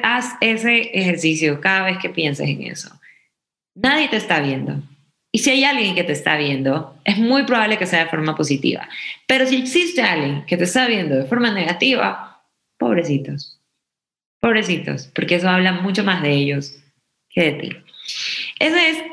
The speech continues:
el primer consejo. Olvídense, olvídense, nadie les está dando tanta atención como ustedes creen. El segundo consejo, que es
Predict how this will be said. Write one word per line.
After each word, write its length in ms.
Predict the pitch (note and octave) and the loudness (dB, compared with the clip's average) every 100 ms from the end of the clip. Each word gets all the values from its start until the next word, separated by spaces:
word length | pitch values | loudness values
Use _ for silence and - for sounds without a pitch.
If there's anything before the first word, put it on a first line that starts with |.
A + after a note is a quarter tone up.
| - | -6
el 120 | - A#3+ | -2 0
primer 260 | F#3+ E3 | 0 0
consejo. 520 | D#3 C3 C3+ - - - | 0 -2 -4 -4 -4 0
Olvídense, 1080 | A3+ G3+ C4+ D4+ C4 A3+ G#3 D3+ - - - | 0 2 2 2 2 -2 0 0 -2 -8 -2
olvídense, 920 | F3 E3+ B3 A3+ A#3 G#3+ G#3+ - - - | 0 2 2 2 2 0 0 -10 -18 -2
nadie 320 | F#3+ A#3 A#3 | 2 4 4
les 260 | A3 D#3+ C#3+ | 2 0 0
está 340 | - F3+ F3+ E3 | 2 2 2 0
dando 280 | E3 F3 | 0 -2
tanta 280 | E3+ D#3 D#3+ | 0 0 0
atención 460 | D#3 C3+ C3 C#3+ C#3+ | 0 0 0 0 2
como 160 | C#3 | 2
ustedes 340 | C3 C3 C#3 C#3 | 0 2 0 0
creen. 360 | C3 B2 - - - - - - | -2 -4 -6 -12 -10 -8 -6 -2
El 120 | C4+ | 2
segundo 280 | D4+ D#4+ F#4+ | 2 2 2
consejo, 800 | D4+ G3 F#3 D#3+ D3+ F#3+ - - | 2 2 0 2 0 0 -6 -2
que 180 | D#3+ D#3+ | 2 2
es 240 | D#3+ - | -2 -8